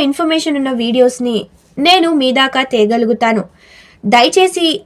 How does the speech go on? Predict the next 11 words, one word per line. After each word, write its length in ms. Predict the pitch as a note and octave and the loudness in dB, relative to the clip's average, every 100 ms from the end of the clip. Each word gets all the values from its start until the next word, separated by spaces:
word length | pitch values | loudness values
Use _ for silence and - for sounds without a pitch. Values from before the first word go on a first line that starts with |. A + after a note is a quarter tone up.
| _ _ _ - | _ _ _ 0
ఛానల్ని 380 | D#4+ C#4 D#4+ D#4+ D#4 | 2 2 0 -2 -2
సబ్స్క్రైబ్ 440 | A#3 - C#4 C#4+ - | -4 -2 -2 -2 -2
చేసుకోండి. 480 | B3+ - A#3+ A3+ A#3 - _ _ _ _ _ - B3 | -8 -6 -4 -4 -6 -8 _ _ _ _ _ -2 0
అంతేకాక 560 | C4+ E4+ E4+ D4+ C#4 C#4 C4 - B3+ C4 | 2 0 2 2 2 2 2 -2 -2 2
మన 160 | C4 E4 F4 | 4 2 2
ఛానల్ 400 | E4+ D4+ D4 C#4 - | 2 2 0 0 -4
త్రీ 140 | D#4 E4+ F4 | -2 -2 0
కేకి 300 | D4+ B3+ C#4+ C4 | -2 0 -4 -2
చాలా 320 | D4 B3 D4+ D#4 A#3+ | 2 2 4 2 0
దగ్గరలో 400 | A3 B3 C4 B3+ | 2 0 2 0
ఉంది. 200 | A3+ A3+ | 2 0